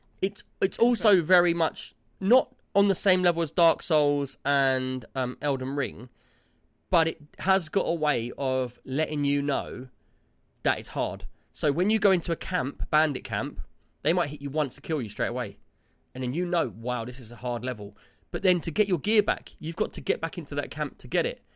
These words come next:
So you get your mate to run in there, and it might be that I get one of you to help you come in my game just to, to cover me while I get my gear back, you know?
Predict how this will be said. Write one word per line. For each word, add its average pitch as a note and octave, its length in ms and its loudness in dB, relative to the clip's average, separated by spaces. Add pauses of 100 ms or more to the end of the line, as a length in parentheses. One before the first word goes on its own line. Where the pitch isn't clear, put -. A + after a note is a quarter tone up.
(140)
So - 120 -4
you D3 60 2
get D#3+ 120 2
your E3+ 80 -2
mate F#3 200 2
to D#3 100 -4
run E3 160 2
in E3 140 -2
there, A2+ 280 -6 (260)
and D3+ 120 -4
it F3 40 -6
might F#3+ 240 0
be F3+ 140 4
that E3 140 0
I E3+ 100 0
get E3 160 -2
one F3 120 -2
of E3 60 -6
you E3+ 60 -6
to D3+ 60 -8
help F3 200 0
you E3+ 340 -6
come F3 220 -2
in E3 100 -4
my D#3+ 120 -2
game D#3+ 240 -2
just D#3 160 -14
to, D#3 160 -6 (120)
to - 100 -20
cover E3 300 -4
me C3+ 100 -2
while C#3 160 0
I C3+ 60 0
get - 140 -8
my C#3 80 -6
gear F3+ 200 -2
back, - 300 -10 (480)
you A2+ 120 -8
know? D3 160 -2